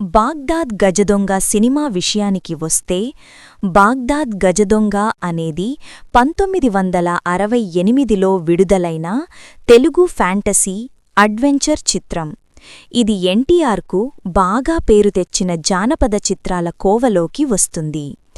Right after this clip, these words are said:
సినిమా కథ. ఈ సినిమా కథ బాగ్దాద్ నగరం నేపథ్యంలో సాగుతుంది. ఎన్టీఆర్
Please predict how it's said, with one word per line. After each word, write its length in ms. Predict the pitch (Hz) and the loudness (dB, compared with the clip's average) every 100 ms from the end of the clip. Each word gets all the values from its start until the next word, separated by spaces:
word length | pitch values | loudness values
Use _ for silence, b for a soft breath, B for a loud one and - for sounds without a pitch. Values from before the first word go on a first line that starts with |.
| B B B | B B B
సినిమా 480 | - 254 285 330 330 | 2 4 4 2 -2
కథ. 520 | - 165 156 165 165 - _ b b b b 247 | -2 -4 -4 -8 -10 -18 _ b b b b -2
ఈ 120 | 240 | 0
సినిమా 480 | - 247 320 359 330 214 | 2 2 0 -2 -4 -2
కథ 400 | 170 170 185 269 - b b 180 | -2 -2 -4 -6 -10 b b 0
బాగ్దాద్ 680 | 202 226 302 349 349 262 | 2 2 0 -2 -2 0
నగరం 380 | 196 180 196 180 | 0 2 0 0
నేపథ్యంలో 800 | 170 202 262 208 165 180 160 233 | -2 -4 -4 -6 -4 -4 -2 0
సాగుతుంది. 880 | - 240 202 202 180 160 156 151 - _ b b b - 180 | 0 0 -2 -2 -4 -4 -6 -10 -14 _ b b b -8 -2
ఎన్టీఆర్ 640 | 196 254 262 190 170 202 | 0 2 2 2 0 -4